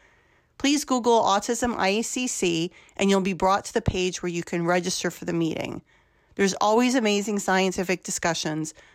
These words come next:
so I hope you can join us. The next speaker talked about what is on the mind of many families affected with autism.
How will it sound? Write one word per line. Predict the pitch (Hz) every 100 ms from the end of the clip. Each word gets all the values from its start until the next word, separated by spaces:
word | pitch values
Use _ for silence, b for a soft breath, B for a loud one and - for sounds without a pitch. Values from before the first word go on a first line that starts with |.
| b
so | - 185
I | 170
hope | 175 -
you | 165
can | 156 156
join | - -
us. | - - - - _ b b b b b b b b b b b
The | 240
next | 254 339 -
speaker | - 226 196 208
talked | - 202 202
about | 185 185 180
what | 180 220
is | 247 262
on | 262
the |
mind | 233 180 175 175
of | 165
many | 175 175
families | - 170 165 165 170
affected | 165 151 - 160
with | 170 226
autism. | 254 240 - - - -